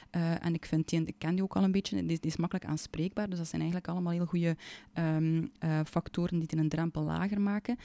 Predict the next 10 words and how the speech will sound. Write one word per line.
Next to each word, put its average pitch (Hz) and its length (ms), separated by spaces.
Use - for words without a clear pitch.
Ehm, 170 420
wat 160 300
dat 160 160
je 165 120
bij 156 360
ons 175 200
als 170 120
externe 175 600
hebt, - 460
ehm, 170 360